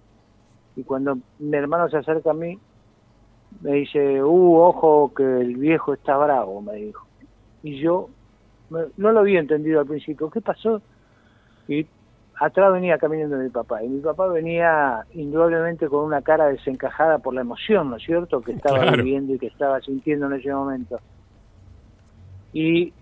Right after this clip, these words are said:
Speaker 1: eh, a mí me quedó muy marcado eso. Un tiempo después, con, después de muchos años, y,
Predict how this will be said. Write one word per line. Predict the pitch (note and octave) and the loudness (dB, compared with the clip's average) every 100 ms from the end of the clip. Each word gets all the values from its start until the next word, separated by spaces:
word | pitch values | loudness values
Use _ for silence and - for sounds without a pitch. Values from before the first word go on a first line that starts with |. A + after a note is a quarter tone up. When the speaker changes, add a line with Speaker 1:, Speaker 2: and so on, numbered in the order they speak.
| - - _ - | -20 -20 _ -6
Speaker 1:
eh, | F#3 E3 E3 E3 | 0 4 4 4
a | - F3+ | 2 0
mí | A3 | 0
me | G#3 F3+ | 0 0
quedó | - E3+ F3 | 2 2 4
muy | E3 E3 | 2 -2
marcado | D3+ C#3 C#3 D3+ C3+ A#2+ | -2 -4 -2 -2 -2 -2
eso. | A#2+ A2 - A#2 - _ _ _ - | -4 -8 -12 -18 -18 _ _ _ -18
Un | D#3+ D#3+ | -16 -6
tiempo | G3+ G3+ G3 F#3+ E3+ | 0 0 0 0 2
después, | D3 - F3+ F3 | 2 0 2 2
con, | - D#3 D3 C#3 C3+ - _ _ - | 0 -2 -2 -4 -8 -12 _ _ -16
después | - C3+ E3+ | -12 -8 -4
de | E3 | -2
muchos | D#3+ F3 - - | -2 -6 -8 -6
años, | F#3 F#3 F3+ D#3+ - | -4 -2 -4 -6 -6
y, | D#3 C#3+ | -8 -6